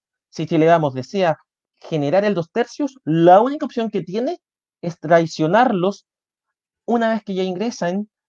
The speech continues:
porque no van a poder sentarse con ellos, dado que su lógica va a ser de obstrucción.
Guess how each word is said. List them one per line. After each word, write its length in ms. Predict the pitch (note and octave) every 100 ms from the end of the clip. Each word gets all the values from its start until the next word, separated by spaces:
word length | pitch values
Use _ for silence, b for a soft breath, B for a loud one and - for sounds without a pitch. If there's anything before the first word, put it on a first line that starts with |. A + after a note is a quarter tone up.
| _ _ _ _
porque 480 | A3 G#3+ F#3 F#3 E3+
no 260 | E3 F#3
van 160 | G3 G3
a 100 | F#3+
poder 220 | F3 F#3
sentarse 560 | - F#3 E3 G#3 - F#3
con 180 | F#3 F#3
ellos, 360 | F#3+ F#3+ - _ _ _ -
dado 540 | G3+ F#3+ F#3 F#3+ F#3+
que 220 | F3 E3+
su 180 | E3+ G3
lógica 460 | G3+ A#3+ B3+ G3 G#3+
va 100 | G#3
a 40 |
ser 220 | - G3
de 80 | F#3+
obstrucción. 640 | G#3 A3 - - D#4 F3